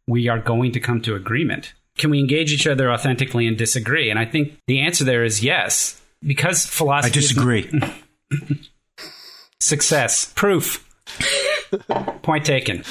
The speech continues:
Speaker 1: Is that since philosophy is not a body of knowledge, we're not here to get consensus about a fact. We're not here to agree on something necessarily. We're here to engage, to have this inner experience and articulate it and whatever. And because we're human beings, much of that's gonna be shared, but because we're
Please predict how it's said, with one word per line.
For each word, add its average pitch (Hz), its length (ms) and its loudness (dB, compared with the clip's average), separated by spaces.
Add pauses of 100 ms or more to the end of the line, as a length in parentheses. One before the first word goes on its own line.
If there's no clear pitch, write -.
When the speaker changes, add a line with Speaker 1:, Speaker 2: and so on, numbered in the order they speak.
(460)
Speaker 1:
Is 160 140 0
that 151 220 0
since 180 260 0
philosophy 151 440 2
is 131 100 0
not 127 160 2
a 120 40 0
body 127 340 2
of 104 100 -4
knowledge, 131 420 2
we're 131 80 2
not 156 300 0
here 165 260 0
to 139 60 0
get 127 220 -2
consensus 131 640 0
about 104 480 0 (100)
a 120 100 -2
fact. - 640 -2
We're 123 80 0
not 135 160 0
here 143 160 2
to 127 120 2
agree 117 380 2
on 101 180 2
something 107 360 0
necessarily. 107 720 0 (240)
We're 123 120 2
here 143 100 2
to 139 100 2
engage, 117 800 0 (260)
to 123 120 0
have 120 160 0
this 117 160 0
inner 127 200 2
experience 120 500 0
and 113 80 2
articulate 117 580 0
it 107 100 0
and 107 120 2
whatever. 110 280 0
And 123 320 0 (360)
because 151 320 0
we're 151 80 2
human 127 260 2
beings, 143 380 2
much 127 200 2
of 127 60 2
that's 117 200 0
gonna 113 160 0
be 107 100 0
shared, 139 440 0
but 120 160 0
because 117 360 -2
we're 113 260 0